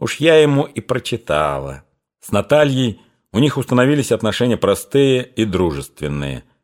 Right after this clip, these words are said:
Та неприязнь, которую вначале питала Дарья к младшей снохе, стерлась, и бабы, разные по характерам,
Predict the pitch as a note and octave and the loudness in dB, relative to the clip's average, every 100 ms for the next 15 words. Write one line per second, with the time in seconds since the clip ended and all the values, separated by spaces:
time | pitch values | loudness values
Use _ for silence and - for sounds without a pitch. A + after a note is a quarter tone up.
0 | _ _ - G#2 B2+ G#2+ A2+ C3 C#3 G2 | _ _ -2 2 2 2 2 4 4 2
1 | E2+ F2+ F2+ E2+ F#2+ - G#2 E2 D#2 - | -4 0 0 0 -2 2 2 2 -4 -2
2 | G2 D#2 F2 G2+ E2 - D#2+ F#2+ - D#2 | 0 2 2 2 0 -4 -2 -2 -2 -8
3 | F2 E2 B2+ C3+ - - _ _ - - | -8 -6 0 0 -2 -16 _ _ -20 -2
4 | - F3 E3 D#3+ C3+ - _ - D3 C3+ | 4 4 6 4 2 -6 _ -4 -2 2
5 | F#3 D#3 A#2 A2+ C3+ G#2 F#2+ - - A2+ | 4 6 4 6 4 2 -2 -4 -2 2
6 | D#3 D3 C#3 C3 A#2+ | 2 2 2 2 0